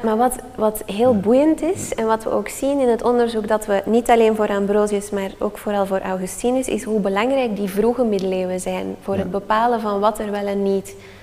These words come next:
Speaker 1: overgeleverd is en welke collecties wel en niet
Speaker 2: Ja.
Speaker 1: opgepikt worden
Speaker 2: Ja.
Speaker 1: voor verdere verwerking. Want het moet eerst, ja, in een bepaalde vorm de negende eeuw bereiken voordat
Speaker 2: Ja,
Speaker 1: het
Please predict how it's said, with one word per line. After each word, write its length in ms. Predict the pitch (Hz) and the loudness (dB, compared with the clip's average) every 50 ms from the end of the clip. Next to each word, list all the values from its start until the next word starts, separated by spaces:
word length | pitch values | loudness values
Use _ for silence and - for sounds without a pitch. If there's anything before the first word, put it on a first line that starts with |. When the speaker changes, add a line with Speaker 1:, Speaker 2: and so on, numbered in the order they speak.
| - - - | -20 -20 -2
Speaker 1:
overgeleverd 800 | - 226 262 285 285 285 277 - 262 247 254 247 240 240 240 247 | 4 6 6 6 6 4 2 2 4 6 6 6 6 4 0 2
is 100 | - 240 | 0 0
en 140 | 220 214 208 | 2 2 2
welke 280 | 208 214 233 233 254 240 | 4 4 4 4 2 0
collecties 600 | 240 - 208 202 214 226 220 - - 247 226 - | 2 0 0 0 0 0 -2 -4 -6 -6 -6 -2
wel 160 | - 220 220 | -2 -2 0
en 180 | 220 220 220 214 | 0 0 0 0
niet 200 | 208 208 208 208 - | 2 2 0 0 -4
Speaker 2:
Ja. 60 | - - - - - - | -16 -18 -20 -20 -20 0
Speaker 1:
opgepikt 640 | - 190 196 196 - - 302 - - 262 240 247 - | 2 2 2 4 2 -2 -2 2 2 0 0 0 0
worden 200 | 240 233 226 220 | 2 2 2 2
Speaker 2:
Ja. 60 | 214 | 0
Speaker 1:
voor 200 | - - 202 202 | 2 2 0 2
verdere 340 | 202 208 208 185 185 190 190 | 2 2 0 2 0 -2 -2
verwerking. 580 | 185 190 185 185 202 208 208 208 - - - 190 190 - - - - - - | -2 -2 -2 -2 -2 -4 -4 -6 -12 -10 -10 -10 -10 -12 -16 -20 -20 -20 -6
Want 180 | - - 214 180 | -2 -2 0 0
het 120 | 226 220 | 0 2
moet 240 | - 214 208 208 - | 4 4 4 4 4
eerst, 540 | - 214 240 262 269 262 - - - - - - - - - - - - - - - - | 4 6 6 6 6 4 -2 -4 -6 -8 -10 -14 -18 -20 -20 -20 -20 -20 -20 -20 -20 -6
ja, 260 | - 220 208 208 - | -4 -2 0 0 2
in 140 | - 208 214 | 4 4 6
een 100 | 208 202 | 6 4
bepaalde 520 | 196 202 202 - 226 240 254 269 254 240 | 2 0 2 4 6 6 6 6 6 4
vorm 480 | 196 196 208 226 220 208 202 196 196 185 - | 4 6 4 4 6 6 4 2 0 -2 -4
de 140 | - 185 202 | 0 0 2
negende 500 | 202 208 214 220 220 220 220 214 208 - | 4 4 4 4 4 2 0 0 0 0
eeuw 160 | 196 202 196 | 0 0 0
bereiken 500 | 185 185 185 185 185 202 233 - - 269 | 0 0 0 0 0 -2 -2 -2 -4 -4
voordat 380 | - - 233 233 240 233 240 233 | 0 2 0 2 2 2 0 2
Speaker 2:
Ja, 60 | 233 | 2
Speaker 1:
het 260 | 226 220 220 226 - | 2 0 0 -2 -8